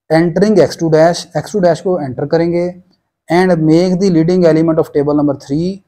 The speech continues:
ma-, make the leading element, leading element कौन है, माइनस टू, of table number three to unity and after applying row operation। अब बातें ज़रा गौर से सुनिएगा। अभी मैंने यहाँ पर ऑब्जेक्टिव फंक्शन के कोएफिशिएंट,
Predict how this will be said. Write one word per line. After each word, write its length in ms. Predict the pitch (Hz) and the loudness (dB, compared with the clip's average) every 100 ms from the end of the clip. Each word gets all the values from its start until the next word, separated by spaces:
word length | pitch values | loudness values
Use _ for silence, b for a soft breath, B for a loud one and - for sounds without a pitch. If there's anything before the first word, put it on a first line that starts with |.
| _ _ _ _ 147 | _ _ _ _ -4
ma-, 220 | 151 165 | -2 0
make 220 | 160 170 180 | 2 2 2
the 60 | 185 | 0
leading 200 | 180 180 | 2 2
element, 300 | 170 175 175 _ 147 | 0 -2 -6 _ -4
leading 260 | 151 170 | 0 0
element 260 | 170 175 170 | 0 -2 -2
कौन 140 | 170 | -2
है, 60 | 180 | -2
माइनस 280 | 131 135 - | -2 -6 -6
टू, 180 | 180 196 _ _ _ - | -6 -8 _ _ _ 4
of 200 | 175 190 | 4 6
table 240 | 190 180 | 2 2
number 160 | 175 160 | 2 0
three 220 | 147 180 175 | 0 -2 -2
to 80 | 185 147 | -4 0
unity 300 | 160 185 202 170 | 0 0 -2 -2
and 160 | 151 | 2
after 240 | 143 - 170 | 2 2 -4
applying 280 | 156 147 147 | -2 0 0
row 140 | 139 | -2
operation। 400 | 127 107 - - _ _ _ | -4 -12 -16 -20 _ _ _
अब 40 | 131 | -6
बातें 220 | 139 170 | -2 4
ज़रा 160 | 170 | 4
गौर 180 | 156 147 | 6 4
से 60 | 151 | 2
सुनिएगा। 460 | 147 156 180 143 - _ _ B B B _ _ _ _ _ _ _ _ _ _ _ _ _ _ _ 139 | 0 2 4 4 2 _ _ B B B _ _ _ _ _ _ _ _ _ _ _ _ _ _ _ -4
अभी 260 | 147 185 | 0 2
मैंने 240 | 180 165 175 180 | 4 2 2 0
यहाँ 320 | 151 143 151 | -2 0 2
पर 100 | 160 | 0
ऑब्जेक्टिव 360 | 139 131 - 160 | 0 -2 -2 -2
फंक्शन 300 | 160 170 170 | -2 -2 -4
के 120 | 175 | -6
कोएफिशिएंट, 760 | - - 135 151 143 175 - | -8 -4 -4 -4 -4 -4 -2